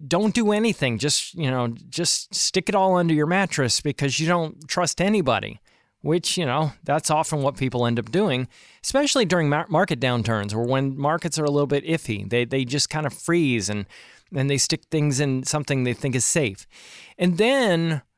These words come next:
another thing is might be, I just go, "You know, I don't know what to do. I don't know who to trust." And then they blindly trust.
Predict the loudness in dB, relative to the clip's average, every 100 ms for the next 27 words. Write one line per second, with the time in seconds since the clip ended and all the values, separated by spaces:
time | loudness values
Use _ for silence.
0 | _ _ 0 2 2 2 0 2 0 0
1 | 0 2 0 -2 -8 -2 0 2 4 2
2 | 0 -4 -4 -2 2 4 4 4 4 2
3 | 0 0 0 4 4 4 0 0 0 0
4 | 0 0 0 0 2 2 2 -2 -10 _
5 | _ _ _ -2 0 2 4 2 2 0
6 | 2 2 4 2 0 0 -2 -2 -8